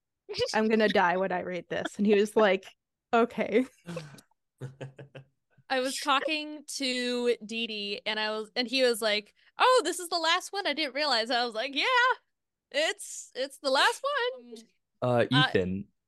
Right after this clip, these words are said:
Speaker 4: wait, sorry, real quick. This is just kinda
Speaker 3: Yeah, no,
Speaker 4: like,
Speaker 3: of
Speaker 4: on the,
Speaker 3: course.
Speaker 4: on the topic of that. Ethan, you ha-, you have been responsible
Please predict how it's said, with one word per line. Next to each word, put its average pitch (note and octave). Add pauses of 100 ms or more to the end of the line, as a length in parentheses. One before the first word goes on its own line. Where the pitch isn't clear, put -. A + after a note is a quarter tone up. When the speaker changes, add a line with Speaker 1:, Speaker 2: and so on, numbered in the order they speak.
(300)
Speaker 4:
wait, A2
sorry, G2+
real G#2+
quick. G#2
This G2+
is G2
just G2+
kinda G#3
Speaker 3:
Yeah, F#4
no, -
Speaker 4:
like, C4+
Speaker 3:
of B3
Speaker 4:
on G#3+
the, -
Speaker 3:
course. - (280)
Speaker 4:
on A2+
the G#2+
topic A2
of G2
that. G2
Ethan, A#2+
you B2 (160)
ha-, A2+
you A2
have C#3
been A2+
responsible F#2+